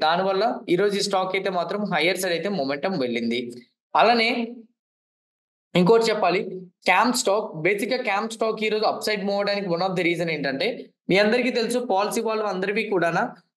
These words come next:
ఈ మ్యాండేట్ చేసేస్తారని, అంటే ఎలక్ట్రానిక్ మ్యాండేట్ అనేది, ఎక్కడి నుంచి మీరు పేమెంట్ చేయాలన్నా లేకపోతే ఎవరికి మధ్యలో ఇవ్వాల్సిన అవసరం ఉండదు. And దాంతో పాటు ఏదైనా ఇన్సూరెన్స్ ఏమైనా కానీ క్లెయిమ్ చేసుకోవాలన్నా ఏదైనా కానీ,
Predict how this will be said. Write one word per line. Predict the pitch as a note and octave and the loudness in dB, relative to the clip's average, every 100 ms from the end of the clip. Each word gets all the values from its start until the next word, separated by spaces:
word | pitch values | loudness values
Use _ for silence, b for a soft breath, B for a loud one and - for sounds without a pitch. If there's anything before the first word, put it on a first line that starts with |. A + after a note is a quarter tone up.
| _ | _
ఈ | F#3 | 2
మ్యాండేట్ | A3 A3+ A3 A3 G#3+ | 4 4 2 0 0
చేసేస్తారని, | F#3 F#3+ F#3 E3+ G3 | -2 0 -2 -2 -2
అంటే | - G3 | -2 0
ఎలక్ట్రానిక్ | E3+ E3+ G3 G3 G3 F3+ | 0 0 -2 -2 -4 -2
మ్యాండేట్ | E3 E3 D#3+ | 0 0 -2
అనేది, | D3 D#3 A3+ - - _ | -2 -2 -4 -4 -16 _
ఎక్కడి | E3+ G#3+ | 0 2
నుంచి | A3 | 2
మీరు | A#3+ A3 A3 | 0 0 0
పేమెంట్ | G3+ G#3 G3+ | 0 -2 -2
చేయాలన్నా | G3+ F#3+ F#3 F3+ F3 F3 - _ _ | -2 0 0 0 -2 -4 -10 _ _
లేకపోతే | D3+ E3+ G3 G#3 - D#3+ | 0 2 0 0 0 0
ఎవరికి | E3+ G3+ G3+ | 0 0 -2
మధ్యలో | E3 F#3+ | 0 -2
ఇవ్వాల్సిన | F#3 E3+ F#3+ F#3 | -2 -2 -2 -4
అవసరం | F3 E3+ F3 | -4 -2 -2
ఉండదు. | D#3+ D3 A3 - B _ F3 | -2 0 -2 -4 B _ 2
And | F3+ F3+ F3+ | 4 2 2
దాంతో | F3+ G#3 G#3 | 0 0 0
పాటు | G3 F3 G3 F#3 - | -2 0 0 -2 -4
ఏదైనా | - D#3+ F#3+ G3 | -4 0 0 0
ఇన్సూరెన్స్ | F3 F3 G3 G3+ G3 F3 | 0 0 0 -2 -2 -2
ఏమైనా | E3+ F#3 | 0 -2
కానీ | F#3 F#3 | -2 -4
క్లెయిమ్ | F3+ E3 F3 | -2 0 0
చేసుకోవాలన్నా | F3 F3+ F3 E3 E3+ | -2 -2 -2 0 0
ఏదైనా | D3+ F3 F3+ | 0 0 -2
కానీ, | E3+ D#3+ G#3 | -2 -2 -4